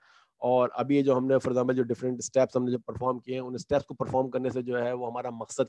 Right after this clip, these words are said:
क्या था, ठीक है। ये तो हमने देख लिया कि स्टेप्स क्या हैं, ठीक है, टेस्ट कौन से हमको रन करने होते हैं, इसके बाद हम टेस्ट की जो वैल्यूज होती हैं, उन टेस्ट की वैल्यूज को हम किस तरह से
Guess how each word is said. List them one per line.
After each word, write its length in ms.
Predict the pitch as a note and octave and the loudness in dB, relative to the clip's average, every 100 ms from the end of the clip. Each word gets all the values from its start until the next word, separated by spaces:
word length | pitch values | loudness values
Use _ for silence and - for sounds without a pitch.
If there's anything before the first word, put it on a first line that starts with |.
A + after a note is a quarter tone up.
| - | 0
क्या 160 | A2 | -2
था, 180 | G#2 F#2 - | -2 -10 -12
ठीक 140 | A#2+ | -6
है। 140 | C3+ C#3 _ _ _ _ - | -2 -2 _ _ _ _ 0
ये 160 | B2 D3 | 6 6
तो 100 | D#3 | 6
हमने 140 | D#3 | 6
देख 140 | D3 | 6
लिया 180 | C#3 D3+ | 6 4
कि 100 | C#3+ | 2
स्टेप्स 320 | C3 C#3 C3 | 2 2 2
क्या 120 | - C3 | 0 -2
हैं, 140 | B2+ - | -2 -10
ठीक 140 | B2 | -4
है, 80 | C3+ | -4
टेस्ट 440 | - - C3+ - | -4 0 0 0
कौन 140 | C3+ B2+ | -4 -2
से 100 | C3+ | -2
हमको 200 | C3 C3+ | -2 -2
रन 140 | B2+ | -2
करने 240 | B2 B2 | -4 -6
होते 220 | B2 A#2 B2 | -6 -6 -8
हैं, 160 | B2 | -12
इसके 220 | B2 - | -14 -10
बाद 140 | B2+ B2 | -6 -4
हम 100 | A#2 | -6
टेस्ट 300 | B2+ A#2+ - | -4 -6 -6
की 60 | |
जो 80 | B2+ | -4
वैल्यूज 320 | A#2 A2+ C3+ | 0 2 4
होती 220 | C3 A2 B2 | 2 -2 -6
हैं, 60 | |
उन 80 | B2 | -6
टेस्ट 200 | A#2 A2+ | -6 -6
की 60 | B2 | -4
वैल्यूज 240 | A2+ A#2+ | -4 -2
को 80 | B2+ | -6
हम 60 | |
किस 200 | A2+ A#2+ | -6 -6
तरह 100 | B2 | -4
से 80 | A#2+ | -6